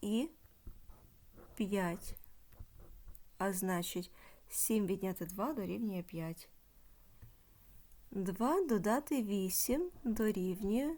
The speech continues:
це все одно, що вісім додати два, а додати два — це означає додати один і ще один. Вісім додати один — дев'ять, та ще один — десять. Чотири додати шість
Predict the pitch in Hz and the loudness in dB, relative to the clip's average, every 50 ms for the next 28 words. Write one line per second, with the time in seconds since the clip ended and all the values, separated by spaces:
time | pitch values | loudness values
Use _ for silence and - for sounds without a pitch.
0 | - - - - - 214 - - 233 208 214 - 262 302 339 - - 226 185 175 | -6 -8 -8 -4 0 2 2 4 4 4 4 4 2 2 2 2 0 0 2 2
1 | 208 208 185 - - 185 180 175 196 196 170 202 190 180 - 185 170 180 165 185 | 2 0 0 0 0 0 0 2 2 2 2 2 0 0 0 -2 -2 -2 -2 0
2 | 180 175 180 202 294 - - - - - - - - 190 196 170 208 185 233 226 | 2 2 2 2 0 -4 -8 -14 -14 -14 -12 -4 0 0 2 2 4 4 4 2
3 | 226 208 180 202 220 262 330 339 - 240 190 - 202 196 - 214 190 185 - - | 2 2 -4 -2 0 0 2 2 2 0 0 0 -2 -2 0 0 0 0 0 -2
4 | - - 190 190 202 190 196 190 190 185 180 254 311 339 226 185 - - - 214 | -4 -2 0 2 2 2 2 2 0 0 2 2 2 2 2 0 0 0 0 0
5 | 202 202 190 170 165 175 165 170 165 - - - - - - - - 196 196 - | 2 2 0 2 2 2 2 2 0 -4 -8 -12 -14 -14 -10 -4 -2 0 2 4
6 | - 185 185 180 185 180 185 185 185 185 180 185 190 185 185 170 165 160 170 202 | 4 2 2 2 0 0 0 0 0 2 2 0 0 0 0 -2 -2 0 2 4
7 | 254 294 349 349 339 - - 196 180 - - - 185 185 180 170 185 202 240 311 | 4 4 4 2 2 2 0 -2 0 0 0 2 2 2 2 2 2 2 2 2
8 | 330 - - - - 220 170 165 170 160 151 147 - - - 175 202 - - - | 0 -4 -10 -14 -10 -8 -4 -2 -2 -2 -2 -2 -4 -4 -4 -4 -6 -8 -10 -14
9 | - - - - - - - - - - - - - - - - - - - - | -14 -16 -16 -12 -10 -10 -10 -10 -10 -14 -16 -16 -10 -4 -2 -2 -2 -4 -8 -16
10 | - - - - - - - - - - - - - - - - - - - - | -16 -16 -16 -16 -14 -14 -14 -14 -14 -16 -16 -14 -14 -12 -12 -14 -14 -14 -18 -18
11 | - - - - - - - - - - - - - - - - - - - - | -16 -16 -18 -18 -18 -20 -20 -20 -20 -20 -20 -20 -20 -20 -20 -20 -20 -20 -20 -20
12 | - - - - - - - - - - - - - - - - - - - - | -20 -20 -20 -20 -20 -20 -20 -20 -20 -20 -20 -20 -20 -20 -20 -20 -18 -10 -2 4
13 | 247 247 254 - 320 285 254 214 196 190 208 202 190 - 196 185 175 - - 175 | 4 4 4 6 4 4 6 4 2 2 2 2 2 4 2 2 2 0 -2 -4
14 | 180 - - - 233 240 285 381 - - - | -2 -2 -4 -2 0 0 2 2 0 -2 -4